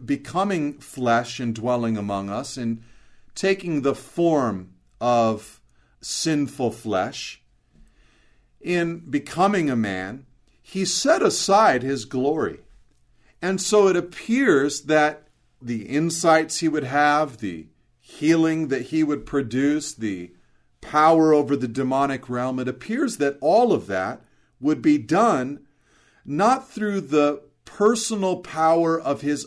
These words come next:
own deity, because he set aside his glory. Not that he was setting aside his position,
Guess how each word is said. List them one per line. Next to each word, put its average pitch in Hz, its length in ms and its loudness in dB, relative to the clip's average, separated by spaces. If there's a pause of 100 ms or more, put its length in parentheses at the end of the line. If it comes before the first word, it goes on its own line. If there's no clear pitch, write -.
own 226 500 0 (140)
deity, 95 640 -4 (460)
because 190 400 -2
he 202 120 -6
set 208 300 2
aside 240 560 0
his 127 220 -4
glory. 92 380 -6
Not 185 260 -2
that 170 120 -2
he 135 340 -2 (600)
was 143 220 -4
setting 175 300 0
aside 139 360 0
his 127 180 -2
position, 110 960 0